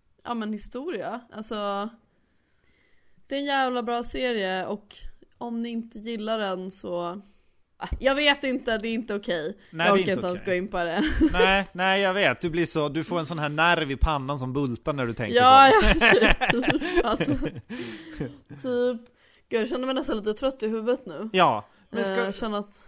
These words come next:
Speaker 1: man måste ta lite mat, typ.
Speaker 2: Ja, det ska jag nog också göra. Jag har faktiskt köpt prinsesstårta jag ska, eh, äta ikväll också.
Speaker 1: Okej, men
Speaker 2: Ja.
Speaker 1: det, ska jag stä-, jag stänger av den här nu, eller?
Speaker 2: Ja, det kan du göra. Ska vi säga hej då, eller? Nej, vi skiter i det. Vi lägger på Moon River, kanske?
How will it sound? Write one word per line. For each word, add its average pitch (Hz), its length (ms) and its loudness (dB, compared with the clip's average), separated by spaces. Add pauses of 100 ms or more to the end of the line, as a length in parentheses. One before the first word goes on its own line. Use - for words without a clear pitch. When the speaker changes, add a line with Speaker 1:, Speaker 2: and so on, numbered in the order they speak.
(180)
Speaker 1:
man 214 180 -8
måste 202 240 -10
ta 202 200 -4
lite 196 180 -8
mat, 208 680 -6
typ. - 120 -12
Speaker 2:
Ja, 185 340 4
det 175 100 -4
ska - 140 -6
jag 147 120 -2
nog 131 120 -6
också 120 200 -10
göra. 117 240 -4
Jag 143 80 -4
har 160 40 -6
faktiskt 165 300 -10
köpt - 240 -8
prinsesstårta 170 840 -6
jag 120 120 -2
ska, - 140 -10 (560)
eh, 143 80 -8
äta 123 160 -8
ikväll 107 300 -12
också. 120 260 -14 (840)
Speaker 1:
Okej, - 360 -10 (100)
men - 120 -8
Speaker 2:
Ja. - 60 -2
Speaker 1:
det, 247 300 -4
ska - 140 -10
jag 233 60 -8
stä-, - 220 -10
jag 233 140 -10
stänger 240 320 -10
av 247 220 -10
den 180 120 -14
här 185 100 -12
nu, 156 140 -14
eller? 202 300 -10
Speaker 2:
Ja, 151 160 2
det 135 80 -2
kan 131 160 -6
du 95 140 -8
göra. 117 420 -6
Ska 185 160 -4
vi 185 60 -2
säga 196 180 4
hej 175 200 2
då, 170 320 0
eller? 135 140 -2
Nej, 113 160 -4
vi 123 80 -4
skiter 127 340 -8
i 120 40 -4
det. 131 60 -4
Vi 147 80 -4
lägger 202 240 0
på 202 120 -2
Moon 175 380 -2
River, 156 320 0
kanske? 120 400 -6